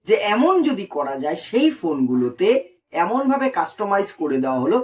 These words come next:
শুধুমাত্র শিক্ষা সংক্রান্ত কিছু অ্যাপ ছাড়া সেই মোবাইলে অন্য কোনো সমাজ মাধ্যম, ভিডিও গেম এইগুলো চলবেই না। অন্তত দু বছরের লক পিরিয়ড থাকবে। তারা উচ্চ মাধ্যমিক পাশ করার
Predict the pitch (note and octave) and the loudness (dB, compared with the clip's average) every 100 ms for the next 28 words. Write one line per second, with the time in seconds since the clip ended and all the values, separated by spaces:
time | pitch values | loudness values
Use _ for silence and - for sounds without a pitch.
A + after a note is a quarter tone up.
0 | - _ - A#3+ C#4+ C#4 C4+ C4+ B3+ - | -4 _ -2 0 2 0 -2 -4 -4 -6
1 | - _ - B3 - G#3 G3+ A3 G#3 G#3 | -14 _ -8 -6 -2 -4 -2 -2 -2 0
2 | G#3+ G#3+ F3+ - - F#3+ - D3+ E3+ F#3 | -2 -2 -14 -14 -4 -2 -2 -4 -2 -2
3 | - - - C#3+ D3 - C3+ E3 C#3 A2 | -4 -12 -8 -4 -4 -4 -4 -2 -2 -4
4 | B2+ C3+ A3 C4+ - - _ _ C#3 F3+ | -4 0 4 4 2 -16 _ _ 2 4
5 | A#3+ C4 A3+ G#3 - E3 F3+ F3+ F3 F3+ | 4 4 2 -2 -2 0 0 0 -4 -2
6 | G#3+ D3 A#2 C3 F3+ F3+ A3+ D#3 C3 G#3 | -4 -2 -4 4 4 6 2 2 -2 -4
7 | G#3+ - F3+ D3+ C#3+ D#3 C3+ A#2 D3 G#3+ | -6 2 4 6 6 6 6 4 2 2
8 | C4+ D4+ F#3+ G#3 A3+ A#3+ B3 E3+ - - | 2 2 2 2 2 4 4 4 2 -2
9 | B2+ A#2+ - G2+ F2+ B2 - _ _ G#3+ | -2 -2 -4 -16 -18 -20 -20 _ _ 2
10 | C4+ C4 - G#3 F#3 D#3+ D3+ C3 B2+ - | 4 4 0 -4 -2 -2 -2 -2 -6 -6
11 | A#2+ | -10